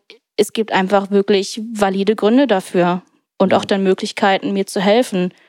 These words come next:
Speaker 1: oder dass ich mich mehr akzeptieren kann.
Speaker 2: Aber lässt das nicht auch so, also grundsätzlich finde ich das gut, dass man sich über Social Media und Internet einfach besser informieren kann, als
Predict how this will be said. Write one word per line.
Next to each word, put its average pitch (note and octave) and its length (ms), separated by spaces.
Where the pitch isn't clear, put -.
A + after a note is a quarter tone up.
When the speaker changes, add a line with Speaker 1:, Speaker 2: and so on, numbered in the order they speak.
Speaker 1:
oder F#3 180
dass F3+ 200
ich - 100
mich F#3+ 160
mehr F3 140
akzeptieren A3 480
kann. F3+ 200
Speaker 2:
Aber A2+ 160
lässt A#2+ 240
das - 180
nicht A2+ 160
auch A2+ 80
so, A2 460
also B2+ 220
grundsätzlich C3 380
finde C3+ 120
ich B2 60
das A#2+ 140
gut, C#3 140
dass C#3+ 140
man C3 140
sich A#2+ 140
über A#2+ 240
Social B2+ 300
Media B2 380
und A2+ 380
Internet A#2 300
einfach A2+ 160
besser A2 220
informieren A2+ 440
kann, A#2+ 220
als G2 280